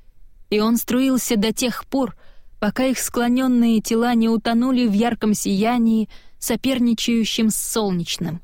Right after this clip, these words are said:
Изнутри переливающейся ауры ее собственного сияния это зрелище казалось видением будущего.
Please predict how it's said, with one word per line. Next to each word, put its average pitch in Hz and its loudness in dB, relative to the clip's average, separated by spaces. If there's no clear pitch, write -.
Изнутри 202 0
переливающейся 208 0
ауры 208 0
ее 196 0
собственного 202 0
сияния 196 0
это 208 0
зрелище 220 0
казалось 208 -2
видением 190 2
будущего. 175 -4